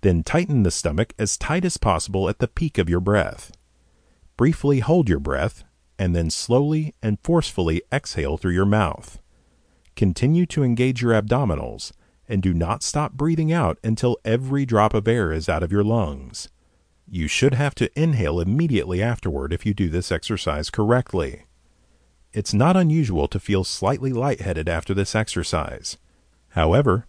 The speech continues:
do not continue the stomach flattener if the symptom persists.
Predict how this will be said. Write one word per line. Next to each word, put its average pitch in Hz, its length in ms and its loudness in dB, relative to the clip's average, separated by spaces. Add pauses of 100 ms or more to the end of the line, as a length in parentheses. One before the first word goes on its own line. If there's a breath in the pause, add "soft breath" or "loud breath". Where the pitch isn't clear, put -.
(140)
do 98 140 2
not 110 240 2
continue 139 460 -2
the 117 100 0
stomach 160 400 0
flattener 82 480 -2 (140)
if 110 140 -6
the 113 100 -2
symptom 98 500 0
persists. - 800 -2